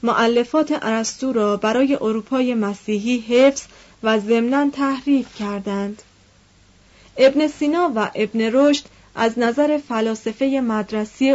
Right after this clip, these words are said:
اروپا که این دو را در مرجعیت بعد از یونانیان قرار می‌دادند، انوار شرق بودند. تاق و تویزه در دیار اسلام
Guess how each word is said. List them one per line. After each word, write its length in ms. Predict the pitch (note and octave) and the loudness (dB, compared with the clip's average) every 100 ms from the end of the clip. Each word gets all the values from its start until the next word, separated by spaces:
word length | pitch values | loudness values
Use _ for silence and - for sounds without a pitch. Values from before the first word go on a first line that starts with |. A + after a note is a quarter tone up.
| - | 2
اروپا 440 | G#3+ G#3 A3 B3 | 0 0 -2 -4
که 200 | A#3+ G#3 | -4 -2
این 380 | G3+ G3 A3+ A3 | -2 -2 -2 0
دو 140 | B3+ | 2
را 120 | C#4 C4 | 2 2
در 220 | G#3+ G#3 | 0 -2
مرجعیت 1040 | G#3 G#3 G#3 G3+ - A3 G#3+ A#3+ G3 - - - - - - | -2 -2 -4 -4 -2 -2 0 0 -2 -8 -20 -20 -20 -14 -2
بعد 280 | A#3 C4+ | 0 2
از 220 | C#4 C4 G#3 | 0 -2 -2
یونانیان 640 | G#3+ G#3 G#3 A3 A#3+ G3 | 0 0 0 0 -2 -4
قرار 400 | G3 G3+ G#3+ G#3+ | -4 -2 0 0
می‌دادند، 640 | A3 G#3+ A#3 C#4 D4 C#4+ - - - _ A3 | 0 0 2 2 2 -2 -6 -20 -20 _ -2
انوار 580 | A3+ A#3 C4 C#4+ C#4 | 0 0 2 4 4
شرق 460 | C4 - C4+ B3+ A3 - | 0 -4 -4 -4 -6 -8
بودند. 520 | G#3 G3+ G3+ G3+ G3+ - _ _ _ _ _ _ _ _ _ _ _ _ _ _ _ _ _ _ _ _ _ _ _ _ - | -6 -4 -4 -4 -6 -12 _ _ _ _ _ _ _ _ _ _ _ _ _ _ _ _ _ _ _ _ _ _ _ _ -4
تاق 480 | D#4+ F4 F#4 F4+ G#3 | 2 4 4 0 -2
و 280 | G#3 G3 G#3 - _ - | -2 -2 -4 -12 _ -6
تویزه 840 | B3 A#3 G#3+ G3 G#3+ B3 C4+ C#4+ - - | 2 4 4 2 0 4 6 4 0 -4
در 180 | A3 A3 | 0 0
دیار 360 | G#3+ A#3+ C4+ C4 | -2 2 2 2
اسلام 680 | - G3 - A#3 C4 C#4 | -2 -8 -2 2 4 2